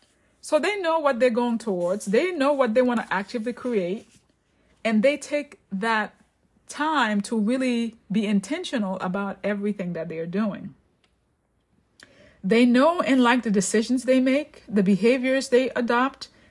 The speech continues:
and the life they lead in alignment and integrity with that vision of the very best version of themselves. They know their purpose in life, and they know,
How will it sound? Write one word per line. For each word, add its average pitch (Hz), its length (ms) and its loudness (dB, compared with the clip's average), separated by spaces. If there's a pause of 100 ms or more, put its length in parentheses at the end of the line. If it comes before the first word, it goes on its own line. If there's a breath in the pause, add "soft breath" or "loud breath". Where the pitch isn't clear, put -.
(120 soft breath)
and 226 140 6
the 220 100 4
life 208 340 2
they 269 160 2
lead 226 280 2
in 214 100 2
alignment 214 580 -2
and 202 180 -2
integrity 214 640 -2 (400 soft breath)
with 185 260 0
that 208 200 0
vision 180 640 -4
of 180 160 -6
the 180 100 -4
very 196 280 0
best 180 320 -4
version 175 320 -6
of 160 140 -12
themselves. - 640 -16 (220)
They 202 220 2
know 220 240 4
their 214 180 0
purpose 311 640 -4
in 262 220 -4
life, 214 400 -4 (360 soft breath)
and 269 200 0
they 302 160 0
know, 294 480 0